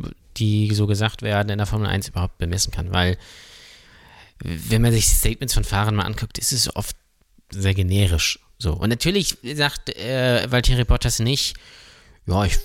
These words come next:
würd gern Zweiter werden.“ Das macht er ja nicht, sondern er sagt natürlich, er würde gerne Weltmeister werden. Und, ähm, ich glaube ihm auch, dass er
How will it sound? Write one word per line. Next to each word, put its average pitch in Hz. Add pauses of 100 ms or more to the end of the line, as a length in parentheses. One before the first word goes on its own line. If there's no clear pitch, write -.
würd 110
gern 95
Zweiter 98
werden.“ 78 (520)
Das -
macht -
er 98
ja 73
nicht, -
sondern 104
er 98
sagt 98
natürlich, 107 (460)
er 110
würde 117
gerne 110
Weltmeister 107
werden. 76 (720)
Und, 98
ähm, 95 (460)
ich -
glaube 156
ihm 98
auch, 101
dass -
er 120